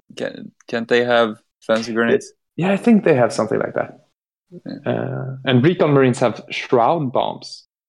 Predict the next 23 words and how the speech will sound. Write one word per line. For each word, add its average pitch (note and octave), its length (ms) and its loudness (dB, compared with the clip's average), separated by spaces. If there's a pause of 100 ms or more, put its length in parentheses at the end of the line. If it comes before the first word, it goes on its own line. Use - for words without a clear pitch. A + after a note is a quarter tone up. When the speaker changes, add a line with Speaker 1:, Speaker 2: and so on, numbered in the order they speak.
(340)
Speaker 2:
Do G2 260 -2
Speaker 1:
Mm. G2+ 60 -2
Speaker 2:
something, F#2+ 640 -12 (220)
something, G#2+ 800 -4 (120)
something. - 440 -4 (320)
Speaker 1:
<laughs> - 80 -6 (1000)
Speaker 2:
Something E3 500 0
I C#3+ 80 2
forgot C3+ 360 0
to A#2+ 100 -6
use A#2+ 300 -4
at A2+ 320 -6
Avara, G#2+ 340 -2
I, F2+ 400 -6
I, G2 220 -10
I - 20 -6
think, B2 220 -2
<laughs> - 80 -6
but D3 120 2
I D3 140 4
don't A2+ 120 2 (720)
know. - 80 0 (1200)
Uh, G#2+ 400 -12